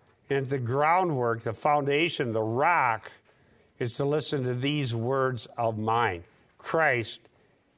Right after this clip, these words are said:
is the teacher that we must listen to, and his appointed apostles. These regulations refer to what is destroyed by being used up. Peter, could you read Matthew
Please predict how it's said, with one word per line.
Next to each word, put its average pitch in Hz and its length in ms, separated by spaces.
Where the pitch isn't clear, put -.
is 135 360
the 120 120
teacher 107 720
that 139 100
we 127 160
must 113 340
listen 117 380
to, 104 280
and 104 140
his 135 260
appointed 120 540
apostles. - 880
These 139 420
regulations 143 1080
refer 139 360
to 135 80
what 131 260
is 117 180
destroyed 123 460
by 117 120
being 117 260
used 110 260
up. 123 240
Peter, 185 500
could 139 120
you 156 180
read 160 340
Matthew 143 760